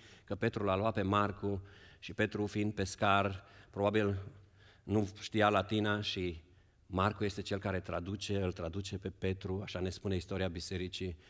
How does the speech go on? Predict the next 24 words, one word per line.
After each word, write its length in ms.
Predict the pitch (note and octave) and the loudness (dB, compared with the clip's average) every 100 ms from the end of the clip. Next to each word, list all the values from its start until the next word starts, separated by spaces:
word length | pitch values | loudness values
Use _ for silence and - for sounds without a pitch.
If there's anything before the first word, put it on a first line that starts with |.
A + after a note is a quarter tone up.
| - | -18
îl 100 | - | -12
traduce 400 | F#2 D#2+ F#2+ G2 | -6 -4 -4 -4
pe 120 | F2+ E2+ | -4 -4
Petru 500 | F#2 F#2 F#2 F2 - - - - | -6 -4 -6 -6 -10 -20 -20 -10
în, 280 | F2+ F2 F2 | -4 0 0
um, 540 | F2 E2 E2 F2+ A#2 | 0 -2 -4 -6 -10
în 160 | F#2 F#2 | -4 -2
Roma. 440 | F#2 F#2+ F#2 G2 - - - - - - | 2 2 2 -2 -8 -18 -20 -20 -20 -18
Și 120 | - A#2 | -6 0
acolo 200 | D3+ D#3 | 4 4
îl 80 | |
vizitează 600 | C3+ B2+ A#2+ A#2 A#2 A2 | 6 4 4 4 4 4
pe 380 | G#2 G#2 G2 F#2 - - - | 2 4 2 0 -8 -18 -2
Pavel. 460 | F2+ E2+ D2 D2 - - - _ _ _ - - - _ _ _ - | 2 2 0 -8 -10 -20 -20 _ _ _ -20 -20 -20 _ _ _ -16
Apoi, 460 | - A#2+ E3+ F3+ F3 - - - _ _ _ _ _ _ _ _ | -2 4 6 6 2 -14 -20 -20 _ _ _ _ _ _ _ _
în 140 | - C#3 | 4 6
ultimele 680 | F#3+ F#3+ F#3 E3 D#3+ D#3 C#3+ - | 6 6 4 6 6 4 0 -6
săptămâni 960 | - C3 - B2+ C3 A2+ G2 G#2 G2+ - - | -2 -2 2 4 6 6 4 0 -6 -14 -4
sau 240 | A2 G#2 | 0 4
luni 380 | G#2+ B2 A2+ G2 | 4 4 4 4
din 160 | G2 | 2
viața 360 | G2 A2 G#2+ G2 | 4 4 2 -2
lui 120 | F#2 | -2
Pavel, 460 | F#2+ A2 F#2 F2+ | 0 0 0 -2